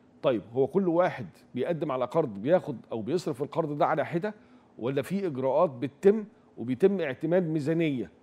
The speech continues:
أكتر من كذا مليون حسب الطلبات المقدمة؟ فمفيش حاجة اسمها القرض متوقف، في حاجة اسمها إن أنا أقدم الطلب وأتابع إجراءاته علشان أستفيد.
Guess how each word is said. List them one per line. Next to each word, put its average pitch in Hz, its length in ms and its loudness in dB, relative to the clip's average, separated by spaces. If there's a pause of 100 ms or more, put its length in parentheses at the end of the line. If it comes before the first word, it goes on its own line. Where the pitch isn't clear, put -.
(180)
أكتر 170 280 2
من 135 140 -2
كذا 175 260 2
مليون 156 560 2 (840)
حسب 175 340 0
الطلبات 139 400 0
المقدمة؟ 147 640 -2 (800)
فمفيش 113 720 -6
حاجة 175 160 -6
اسمها 175 240 0
القرض 185 320 0
متوقف، 175 480 2
في 151 100 -8
حاجة 165 120 -6
اسمها 175 220 -4
إن 190 60 0
أنا 175 120 0
أقدم 175 280 -2
الطلب 196 340 4
وأتابع 165 420 2
إجراءاته 185 640 4 (280)
علشان 175 380 -2
أستفيد. 139 460 -4